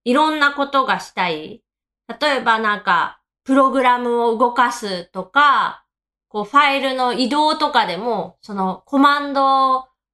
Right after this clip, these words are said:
を使ってなんかやりたい人は、もうiPadではちょっと難しいというか、できないので、現状。Macでやるしかないっていう。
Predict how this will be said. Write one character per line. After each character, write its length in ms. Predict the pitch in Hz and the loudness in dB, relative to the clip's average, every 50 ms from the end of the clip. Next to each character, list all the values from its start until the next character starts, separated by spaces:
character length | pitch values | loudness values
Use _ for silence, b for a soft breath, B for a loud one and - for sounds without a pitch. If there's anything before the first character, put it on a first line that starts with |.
| _ _ _ _ _ | _ _ _ _ _
を 140 | - 262 247 247 | -4 -4 -4 -4
使 300 | - - - 277 277 277 | -8 -6 0 2 2 2
っ 200 | 269 - - _ | 2 -2 -6 _
て 260 | 285 285 269 269 254 | 0 0 2 2 0
な 160 | 247 254 254 | -2 -2 -4
ん 60 | 247 240 | -2 -2
か 120 | 196 170 | -2 -2
や 200 | 170 202 233 226 | -2 0 0 0
り 160 | 226 233 - | 0 -2 -2
た 180 | - 226 214 180 | 0 0 0 0
い 240 | 151 151 208 277 - _ _ _ _ _ _ _ _ _ | -2 -4 -8 -12 -16 _ _ _ _ _ _ _ _ _
人 280 | - - - 320 330 | -20 -10 -4 0 2
は、 460 | 349 427 480 539 - - - - - _ _ _ _ _ _ _ _ _ _ | 4 4 4 4 2 2 -2 -6 -16 _ _ _ _ _ _ _ _ _ _
も 80 | 247 254 | 0 2
う 40 | 247 | 2
iPad 500 | 262 269 269 269 277 269 269 247 214 175 | 2 2 2 0 0 0 0 -4 -4 -4
で 80 | 185 | -4
は 80 | 165 165 | -4 -4
ち 100 | - 220 | -6 -8
ょ 40 | 180 | -6
っ 20 | |
と 80 | 202 175 | -4 -4
難 440 | 185 196 190 202 208 196 226 196 | -4 -2 -4 -4 -2 -2 -2 -2
し 200 | - - 247 226 | -2 -2 -4 -4
い 40 | 202 | -4
と 60 | - | -4
い 20 | - | -8
う 20 | 180 | -8
か、 40 | 165 | -6
で 160 | 175 190 190 | -4 -4 -2
き 140 | - 320 370 | -2 2 2
な 140 | 320 247 202 | 2 2 2
い 80 | 175 | 0
の 140 | 165 160 156 | -6 -8 -10
で、 80 | 180 196 | -10 -8
現 320 | 190 190 180 175 165 160 | -6 -6 -6 -6 -6 -6
状。 400 | 170 160 156 180 214 226 - - _ _ _ _ _ _ _ _ _ - | -6 -4 -2 -2 -2 -4 -4 -8 _ _ _ _ _ _ _ _ _ -4
Mac 580 | 214 208 202 - _ - 214 196 190 190 190 185 | -2 -2 -2 -4 _ -4 -2 0 0 0 0 0
で 120 | 185 190 | 0 0
や 120 | 180 175 | 0 0
る 80 | 175 180 | 0 -2
し 140 | 170 - - | -4 -4 -2
か 120 | - 330 | 0 0
な 160 | 262 214 190 | 2 2 0
い 60 | 170 151 | -2 -4
っ 160 | - _ _ | -8 _ _
て 80 | - | -20
い 160 | - - - - | -20 -20 -20 -20
う。 80 | - | -20